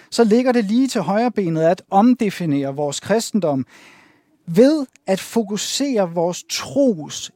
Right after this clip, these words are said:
investering på de ting, vi selv har kontrol over. På vores tjeneste, vores andagsliv,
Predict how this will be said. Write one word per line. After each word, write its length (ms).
investering 1000
på 120
de 180
ting, 420
vi 80
selv 380
har 140
kontrol 540
over. 340
På 120
vores 300
tjeneste, 720
vores 400
andagsliv, 720